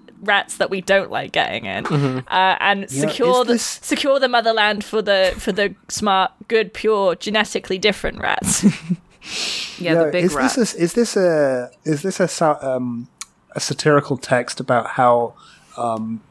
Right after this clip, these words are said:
Speaker 3: marginalized minorities can become co-opted and weaponized by the overarching state
Speaker 1: No,
Speaker 3: instead
Speaker 1: because
Speaker 3: of
Speaker 1: they like
Speaker 3: destroying
Speaker 1: it.
Speaker 3: the definitions of insider and outsider or normal and abnormal?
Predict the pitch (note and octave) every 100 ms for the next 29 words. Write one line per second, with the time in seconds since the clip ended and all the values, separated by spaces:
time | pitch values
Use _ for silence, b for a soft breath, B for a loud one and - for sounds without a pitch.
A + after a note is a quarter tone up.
0 | _ C#3 C3 B2+ - C3 B2 C3 A#2+ B2+
1 | B2+ C3+ C#3 C3+ D3+ B2 - C3 B2 A#2
2 | - B2 B2 - B2+ A#2 A#2 B2+ - B2+
3 | C3+ - - A#2+ A#2 A2+ A#2 A2+ A#2 A#2+
4 | A#2+ B2 A#2 A#2 - C3 B2+ C#3+ - B
5 | B B B B3 D#4+ D4+ C4+ C4+ B3+ B3+
6 | C#3 F#3 A#2+ C3 B2+ C3+ B2+ C3 B2 B2
7 | B2 B2+ B2 B2+ B2 B2 B2+ B2+ - C3
8 | B2+ B2+ B2+ B2 B2 C3 B2+ B2 A#2+ A#2+
9 | C3 C3 D3 D3 D#3